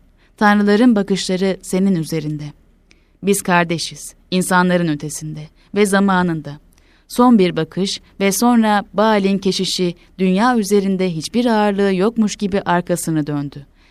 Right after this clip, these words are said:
Bir saniye sonra görünmez olmuştu. Mos pencereden konuğunun eşeğine bindiğini ve sarayın kapısından çıktığını gördü. <clears throat>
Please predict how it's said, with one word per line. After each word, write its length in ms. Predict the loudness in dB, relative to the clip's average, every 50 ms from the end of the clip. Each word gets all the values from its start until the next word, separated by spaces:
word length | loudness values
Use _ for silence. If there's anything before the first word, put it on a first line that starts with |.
| _ _ _ _ 0
Bir 100 | 0 0
saniye 460 | 0 0 -2 -2 -2 -2 -2 -2 -2
sonra 320 | -4 -4 -2 -2 0 0
görünmez 500 | 0 2 0 0 2 0 0 0 -2 -4
olmuştu. 560 | -6 -6 -6 -8 -8 -10 -12 -16 -18 -20 -20 -20 _ _ _ _ _ _ _ -4
Mos 300 | 0 2 2 0 0 -4
pencereden 720 | -6 -4 -2 0 0 0 0 0 0 -2 -2 -2 -2 -4 -6 -12 -20 _ -6
konuğunun 520 | 0 2 4 4 4 4 4 2 2 0 -2
eşeğine 480 | -4 -6 -4 -2 -2 0 0 -2 -2 -2
bindiğini 640 | -4 -4 -4 -4 -4 -6 -4 -4 -2 -2 -4 -4 -6 -12 -6 -4
ve 100 | -4 -2
sarayın 460 | -2 0 0 0 0 2 2 0 0
kapısından 720 | 0 -2 -6 -6 -6 -6 -6 -4 -2 -2 0 0 -2 -2
çıktığını 480 | -4 -6 -10 -8 -6 -4 -4 -4 -4
gördü. 440 | -4 -6 -6 -8 -8 -10 -12 -14 -16 -16 _ _ _ _ _ -8
<clears throat> 60 | -6